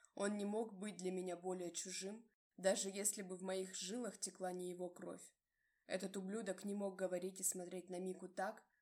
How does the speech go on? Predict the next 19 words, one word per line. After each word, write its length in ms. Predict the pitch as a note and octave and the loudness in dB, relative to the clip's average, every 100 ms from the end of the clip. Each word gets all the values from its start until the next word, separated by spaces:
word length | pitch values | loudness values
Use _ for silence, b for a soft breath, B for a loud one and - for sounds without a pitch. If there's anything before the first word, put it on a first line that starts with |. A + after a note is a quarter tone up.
| - | -12
будто 300 | F#3+ F#3+ F#3+ | -10 2 2
она 180 | F#3 F3+ | 4 2
была 260 | F#3 F#3 | 4 2
пылью 380 | F3 G#3 G3+ F#3+ | 2 -4 -4 -4
под 160 | F#3+ F3 | -6 -6
его 220 | F3 F3 | -4 -4
ногами. 440 | F3+ F3 D#3+ E3 - _ _ _ _ _ - | -2 -4 -6 -8 -16 _ _ _ _ _ -2
Когда 300 | F#3+ F#3+ F#3+ | 0 2 2
после 360 | G3+ G3+ G#3 | 4 4 4
его 220 | F#3+ F#3+ G3 | -2 -2 0
очередного 640 | F#3+ G#3+ F#3+ G#3 G#3 F3+ | 0 -2 -2 -2 0 0
выпада 380 | F#3 G#3+ F#3 F3 | -2 -4 -2 -2
в 80 | F#3 | -2
ее 200 | F#3+ F#3 | 4 4
сторону 480 | - G3+ G3+ G3 | 4 2 -2 -4
я 160 | F3+ F#3 | -2 -2
велел 300 | F#3 F#3+ F#3 | 0 0 -2
ему 160 | F3+ F3 | -4 -2
заткнуться, 720 | F#3 - G3+ B3 B3 F3 | -4 -4 -4 -2 0 -2